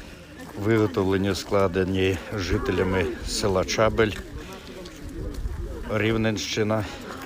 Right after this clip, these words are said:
Роздача проходить в місті Херсоні першого лютого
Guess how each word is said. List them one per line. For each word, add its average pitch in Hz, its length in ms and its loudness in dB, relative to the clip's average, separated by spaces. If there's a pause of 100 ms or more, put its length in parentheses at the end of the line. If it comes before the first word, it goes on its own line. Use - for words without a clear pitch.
(1300)
Роздача 101 600 2
проходить 98 800 2 (200)
в 98 60 -4
місті 98 520 0 (1000)
Херсоні 117 720 4 (1400)
першого 95 480 4
лютого 107 560 2